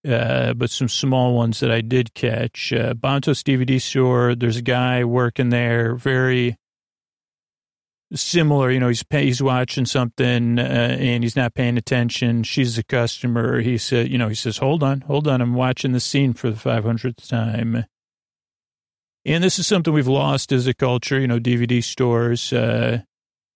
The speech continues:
for the most part. There's still a few left, uh, that are like this one,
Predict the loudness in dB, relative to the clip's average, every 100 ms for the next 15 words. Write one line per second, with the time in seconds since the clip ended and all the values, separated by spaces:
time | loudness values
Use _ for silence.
0 | _ _ _ -4 0 2 0 0 0 0
1 | 0 0 0 0 0 2 2 2 -2 -4
2 | -4 0 0 0 0 0 0 0 0 0
3 | 0 -2 0 -2 -2 -4 -2 -4